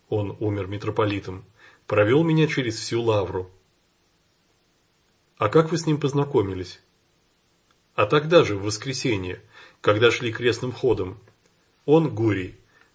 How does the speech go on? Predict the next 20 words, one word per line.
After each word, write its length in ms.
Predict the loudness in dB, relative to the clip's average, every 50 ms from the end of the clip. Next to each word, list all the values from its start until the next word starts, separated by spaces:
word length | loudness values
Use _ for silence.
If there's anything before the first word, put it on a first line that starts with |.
| _ _
подошел 460 | 0 2 4 4 4 4 2 0 0
ко 140 | 0 -2 -4
мне. 300 | -4 -4 -6 -8 -8 -10 -14 -20 _ _ _ _ _ _ _ _
Познакомились. 920 | -4 -2 0 0 -2 -2 -2 -2 -2 -2 -2 -4 -6 -8 -8 -10 -14 -18 _ _ _ _ _ _ _ _ _ _ _ _ _ _ -20 -20 -20 _ _
Свою 340 | -12 -4 2 4 4 4 4
тележку, 480 | 2 -2 0 0 2 0 0 -2 -4 -8
чемодан 640 | -6 -6 -4 -2 0 2 2 2 2 0 -2 -6 -12 -20 _ _ _ _ _
прямо 320 | 2 6 6 6 6 4
к 80 | 0 -2
нему 220 | -2 -2 0 0
в 80 | -2 -4
Крестовую, 800 | -6 -8 -10 -10 -6 -2 0 0 2 2 0 -2 -2 -4 -6 -12 -20 _
в 80 | -4 0
покои. 640 | 2 2 2 2 0 0 0 -2 -2 -6 -8 -14 _ _ _ _ _ _ _ _ _ _ _ _ _ _ _ -4
Я 200 | 2 4 6 6
там 180 | 6 6 4
жил 200 | 4 4 2 0
полгода 480 | 2 4 4 4 4 4 0 -4 -4 -4
у 100 | -4 -4
них. 320 | -6 -6 -8 -8 -12 -16